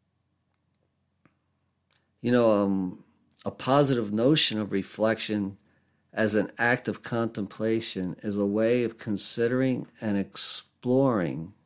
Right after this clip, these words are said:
your experience, your actions, your behaviors, and your thoughts.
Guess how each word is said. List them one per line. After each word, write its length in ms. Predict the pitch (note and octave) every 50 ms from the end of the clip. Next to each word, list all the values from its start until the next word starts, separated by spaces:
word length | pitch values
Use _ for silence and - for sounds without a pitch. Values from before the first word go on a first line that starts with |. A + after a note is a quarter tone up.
| _ _ -
your 280 | G2 A2 G#2+ G#2 G2+
experience, 1080 | G2+ - - - - - - - A2 A#2+ C3+ C3 A#2+ F#2+ C#2 A#1+ - - - - - - _ _ _ _ _ _ _ _ _ _ _ _ _ _ _ _ _ _ _ _ _ _ _ _ _ _ _ _ _ _ _ _ _ _ _ _
your 300 | - A2 G#2 F#2+ - -
actions, 1400 | - G#2+ G#2 G#2+ B2 A#2+ - - - C3 C3+ C3+ C#3 C3+ C3+ C#3 C#3 C3+ C3+ C3 C3 - - - - - - - _ _ _ _ _ _ _ _ _ _ _ _
your 180 | - A2 G#2
behaviors, 1500 | F2+ F2+ G2 F#2 E2+ D#2 G2+ A2 A2+ A#2+ B2 A#2+ B2 B2 B2 B2+ B2+ B2+ C3 C3+ C3+ C#3 C#3 C#3 C#3 C3+ C3 - - - - _ _ -
and 160 | G2 G#2 G2+
your 160 | G#2 G#2 G2+
thoughts. 960 | - - - - - G2+ A2+ A2 - - - _ - - - - - - -